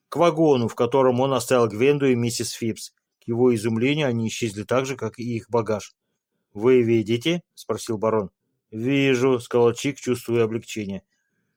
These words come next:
Крепко держа свой драгоценный портфель, он сел в таксомотор вместе со своим проводником, и маленький автомобиль запрыгал по булыжной мостовой около станции и затем покатился по гладким улицам Остенды через весь город.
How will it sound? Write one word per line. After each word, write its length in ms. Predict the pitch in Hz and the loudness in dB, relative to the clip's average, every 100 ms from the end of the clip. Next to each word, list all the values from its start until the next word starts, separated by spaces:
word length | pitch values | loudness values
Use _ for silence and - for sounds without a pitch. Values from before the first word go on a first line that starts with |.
| _ | _
Крепко 380 | 160 202 196 135 | 2 2 2 0
держа 300 | 131 127 156 | 2 2 2
свой 200 | 139 123 | 2 2
драгоценный 500 | 117 120 120 123 110 | 2 0 0 -2 -2
портфель, 460 | 110 - 147 151 _ _ _ - | -6 -4 -4 -4 _ _ _ -2
он 180 | 190 | 0
сел 260 | 170 - 165 | 2 4 4
в 80 | - | 4
таксомотор 800 | 127 110 120 113 110 139 160 147 - - | -2 0 0 0 2 4 4 2 -6 -4
вместе 300 | 143 131 127 | -2 -2 -4
со 100 | 113 | -4
своим 280 | 135 139 | 0 0
проводником, 720 | 117 131 131 135 131 135 123 - _ | 2 2 2 0 0 0 0 -6 _
и 100 | 135 | -4
маленький 460 | 131 131 131 120 127 | 2 4 4 2 0
автомобиль 520 | 117 127 127 123 147 | 0 0 0 0 -2
запрыгал 600 | 123 117 131 151 143 135 | 0 0 0 0 2 2
по 120 | 127 | 0
булыжной 420 | 107 120 123 117 | 0 0 0 0
мостовой 500 | 117 110 120 123 147 | -2 0 0 4 6
около 320 | 131 117 120 113 | 4 4 2 0
станции 600 | - 120 120 120 113 - _ _ | 2 2 2 -2 -6 -8 _ _
и 60 | - | -6
затем 340 | 120 135 170 | -2 0 0
покатился 560 | 151 - 113 127 139 151 | 0 -2 -4 -2 -2 -2
по 140 | 131 | -2
гладким 420 | 104 107 107 120 113 | 0 0 0 -2 -2
улицам 400 | 113 113 113 113 | -4 -4 -4 -4
Остенды 600 | - 139 143 131 127 123 _ | -2 0 0 0 -2 -4 _
через 320 | - 123 107 | -4 -2 -2
весь 220 | 104 107 92 | -6 -8 -4
город. 340 | 110 98 90 | -2 -2 -4